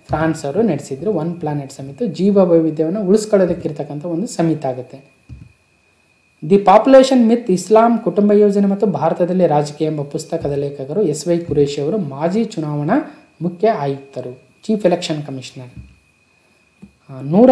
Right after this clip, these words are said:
ಮೂವತ್ತನೇ ಪ್ರಶ್ನೆ ಮತ್ತು ಡಿಸೆಂಬರ್ ತಿಂಗಳ ಮತ್ತು ಜನವರಿ ಒಂದು ಹದಿನೈದು ಇಪ್ಪತ್ತನೇ ತಾರೀಕು ಒಳಗೆ ಬಂದಿರತಕ್ಕಂಥ ಪ್ರಮುಖ ಪ್ರಚಲಿತ ಘಟನೆಗಳನ್ನ ತೆಗೆದುಕೊಂಡಾಗ ಕೊನೆಯ ಪ್ರಶ್ನೆ ಆಗುತ್ತೆ. current ಅಫೇರ್ಸ್ನ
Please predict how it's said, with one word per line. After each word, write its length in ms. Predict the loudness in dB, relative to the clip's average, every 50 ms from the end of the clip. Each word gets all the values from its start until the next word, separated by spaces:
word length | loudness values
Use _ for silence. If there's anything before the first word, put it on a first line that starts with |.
| 8
ಮೂವತ್ತನೇ 480 | 8 6 6 4 4 4 2 0 -2 0
ಪ್ರಶ್ನೆ 300 | 0 0 -2 0 0 -2
ಮತ್ತು 340 | -2 -2 -2 -4 -4 -4 -4
ಡಿಸೆಂಬರ್ 420 | -6 -6 -4 -2 0 0 0 0 0
ತಿಂಗಳ 260 | -2 -2 0 4 4 4
ಮತ್ತು 280 | 4 4 2 2 2
ಜನವರಿ 580 | 2 2 2 2 2 4 4 4 4 2 2 0
ಒಂದು 320 | -4 -4 -4 -2 0 2
ಹದಿನೈದು 400 | 2 2 2 2 2 2 2 2
ಇಪ್ಪತ್ತನೇ 380 | 0 2 2 2 2 2 0 0
ತಾರೀಕು 360 | 2 2 2 0 0 0 0
ಒಳಗೆ 160 | 0 0 0
ಬಂದಿರತಕ್ಕಂಥ 560 | -2 -2 -2 -2 -4 -4 -6 -6 -6 -4 -4
ಪ್ರಮುಖ 360 | -4 -2 -2 -2 -4 -2 -2 -4
ಪ್ರಚಲಿತ 460 | -4 -4 -4 -4 -4 -4 -4 -4 -4 -4
ಘಟನೆಗಳನ್ನ 540 | -4 -4 -4 -4 -4 -2 -2 -2 -2 -2 -4
ತೆಗೆದುಕೊಂಡಾಗ 680 | -6 -4 -4 -2 0 2 2 2 2 2 0 -2 -2 -2 -2 -4 -4 -8 -18 -20 _ _ _ _ _ 4
ಕೊನೆಯ 240 | 4 6 6 6 4
ಪ್ರಶ್ನೆ 320 | 4 2 -2 -2 -2 -4
ಆಗುತ್ತೆ. 380 | -4 -4 -4 0 0 2 2 0
current 460 | -2 -8 -8 -6 -4 -4 -4 -4 -4
ಅಫೇರ್ಸ್ನ 420 | -6 -6 -8 -10 -10 -10 -10 -8